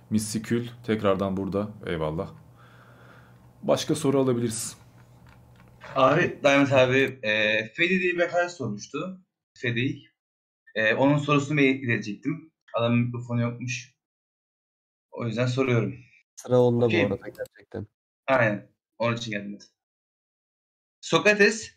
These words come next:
Speaker 2: Devlet kitabında oyuncuların kendilerinden daha düşük toplumsal rollerdeki insanlar, hayvanlar veya ağaç, böcek gibi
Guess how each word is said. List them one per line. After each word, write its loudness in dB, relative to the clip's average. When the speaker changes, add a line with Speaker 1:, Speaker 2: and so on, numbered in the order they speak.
Speaker 2:
Devlet 4
kitabında 0
oyuncuların 4
kendilerinden 2
daha 6
düşük -10
toplumsal -6
rollerdeki -6
insanlar, -6
hayvanlar 4
veya 6
ağaç, 2
böcek 0
gibi -4